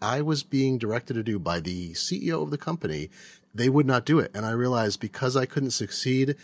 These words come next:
in that environment, there was no future for me there. And so that was one of the things that contributed to me leaving. I wasn't exactly forced out, but there was no more role. And I feel like the environment at Pixar, if this is any accurate description, which it seems to be,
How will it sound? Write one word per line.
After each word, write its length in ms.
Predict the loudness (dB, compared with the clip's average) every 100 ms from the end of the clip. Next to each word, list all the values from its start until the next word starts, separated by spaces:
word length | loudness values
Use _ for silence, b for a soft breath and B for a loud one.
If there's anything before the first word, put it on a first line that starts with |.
| B B -6
in 120 | 0
that 160 | 2
environment, 560 | 0 2 2 4 4 4
there 100 | 2
was 120 | 4
no 100 | 4
future 360 | 2 0 2 0
for 140 | 0
me 140 | -2 -2
there. 320 | -4 -6 -6
And 140 | -6
so 100 | 0
that 80 | 2
was 120 | 4
one 100 | 4
of 60 | 2
the 40 |
things 200 | 2 0
that 100 | 0
contributed 460 | -4 -2 0 0 -4
to 100 | -4
me 180 | -4 -4 B B B
leaving. 340 | 4 6 6
I 60 | 4
wasn't 280 | 4 4 2
exactly 380 | 2 0 0 -2
forced 300 | 0 0 2
out, 180 | 0
but 120 | 2 2
there 80 |
was 140 | 2 2
no 120 | 0
more 220 | -2 -2
role. 400 | 0 0 0 -2 B B B
And 140 | -2
I 80 | -2
feel 180 | 2 4
like 320 | 4 0 -6 -6
the 140 | -4
environment 400 | -2 0 2 2
at 80 | -2
Pixar, 500 | -2 0 2 0 0
if 80 | 0
this 180 | -4 -4
is 120 | -6 -2
any 300 | 2 4 4
accurate 380 | 2 0 -4 -2
description, 500 | -4 -2 -4 -4 -6
which 160 | -6
it 80 | -4
seems 400 | -2 -2 -2 -2
to 100 | -2
be, 380 | -2 -2 -2